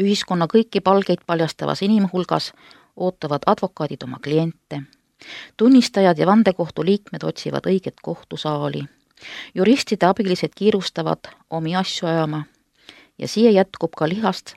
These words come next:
uudishimust kokku tulnud, kes on saabunud jälgima ühiskonna halvimat näitemängu.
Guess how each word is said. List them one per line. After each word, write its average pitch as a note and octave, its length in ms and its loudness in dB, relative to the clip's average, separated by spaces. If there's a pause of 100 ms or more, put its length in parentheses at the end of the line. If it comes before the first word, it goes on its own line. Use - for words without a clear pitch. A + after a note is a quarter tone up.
(220)
uudishimust F3 760 -8 (100)
kokku - 280 -8
tulnud, D#3 420 -8 (440)
kes - 240 -6
on D3 140 -2
saabunud D#3+ 480 -2
jälgima F3 420 -2
ühiskonna D3+ 540 -8
halvimat C#3 480 -6
näitemängu. - 720 -16